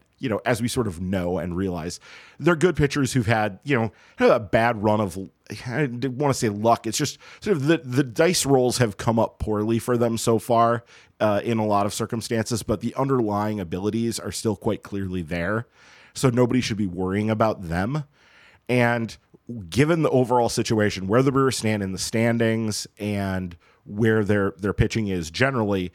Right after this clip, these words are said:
they can afford this luxury to just kinda keep trying with Ashby and keep letting him, uh, have these chances to start intermittently with relief outings and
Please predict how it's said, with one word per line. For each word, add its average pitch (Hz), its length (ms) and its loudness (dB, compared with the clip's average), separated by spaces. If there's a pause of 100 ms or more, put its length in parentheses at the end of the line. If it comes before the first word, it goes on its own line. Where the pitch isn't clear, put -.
(180)
they 117 180 2
can 196 140 -2
afford 139 380 2
this 104 180 -4
luxury 104 480 -2
to 90 140 -4
just 87 300 -4
kinda 104 220 -2
keep - 440 -8
trying 110 520 0
with 92 140 -4
Ashby 85 600 -4 (420)
and 98 260 -4 (140)
keep 135 240 -2
letting 110 340 0
him, 104 380 0 (120)
uh, 101 260 -4 (480)
have 117 260 0
these 120 180 0
chances 104 540 -2
to - 80 -10
start 117 560 -2 (240)
intermittently 127 840 2
with 101 520 -4 (480)
relief 123 340 0
outings 92 580 -4 (580)
and 131 460 2